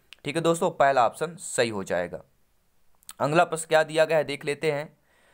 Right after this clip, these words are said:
प्रश्न है दोस्तों, पूछा जा रहा है, शिक्षा व्यक्ति को साक्षर बनाने की प्रक्रिया है, यह शिक्षा का कौन सा अर्थ है? दोस्तों, शिक्षा जो है व्यक्ति को साक्षर बनाने की प्रक्रिया है, सभी लोग जानते हैं,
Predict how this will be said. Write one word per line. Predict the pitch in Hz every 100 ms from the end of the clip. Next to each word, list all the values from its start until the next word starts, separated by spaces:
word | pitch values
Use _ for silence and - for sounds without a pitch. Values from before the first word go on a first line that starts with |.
| - -
प्रश्न | 180 185
है | 180
दोस्तों, | 170 170 175
पूछा | 165 147 160
जा | 156
रहा | 147 143
है, | 147 143 _ _ _ _ _
शिक्षा | - 214 - 208
व्यक्ति | 196 170 165 175
को | 180 180
साक्षर | 170 - 139 139 180 165
बनाने | 143 135 143 151
की | 151
प्रक्रिया | 127 120 120 131 143
है, | 143 127 131 _ _ -
यह | 120 190
शिक्षा | 190 170 143 196 170
का | 151 147
कौन | 127 123 123
सा | 120
अर्थ | 113 117 104
है? | 95 80 _ _ _ -
दोस्तों, | - 190 226
शिक्षा | 208 - 147 - 208
जो | 175 147
है | 139 156 185
व्यक्ति | 139 156 - 165
को | 185
साक्षर | 180 - 139 139 185
बनाने | 165 165 165 180
की | 185 185
प्रक्रिया | 208 208 220 208
है, | 135 90
सभी | - 170 226
लोग | 214 170
जानते | 165 156 175
हैं, | 151 156